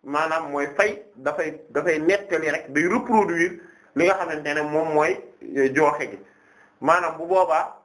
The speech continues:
maa ngi ci dëkk bi, damay fay sama ñeent, sama ñaari rakka lay fay. Bu boobaa ñaar ñaar laa koy fay ko ndax ci tukki laa la, la ma rëcce woon. Amma ñi nga xamante ne ñooy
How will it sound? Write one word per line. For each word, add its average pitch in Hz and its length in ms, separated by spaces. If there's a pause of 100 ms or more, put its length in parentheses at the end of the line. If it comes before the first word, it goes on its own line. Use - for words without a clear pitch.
(240)
maa 135 360
ngi 196 120
ci 196 80
dëkk 165 280
bi, - 200 (340)
damay 170 360
fay 165 280
sama 151 200
ñeent, 170 420
sama 160 200
ñaari 165 360
rakka 147 320
lay 127 220
fay. 113 160 (120)
Bu 143 80
boobaa 156 340
ñaar 151 300
ñaar 147 280
laa 139 180
koy 139 180
fay 165 200
ko 180 120
ndax - 240
ci 175 100
tukki 202 260
laa 165 400
la, 143 180
la 147 140
ma 160 100
rëcce 156 220
woon. 120 200 (540)
Amma 202 340
ñi 185 100
nga 185 100
xamante 170 340
ne 156 100
ñooy 156 200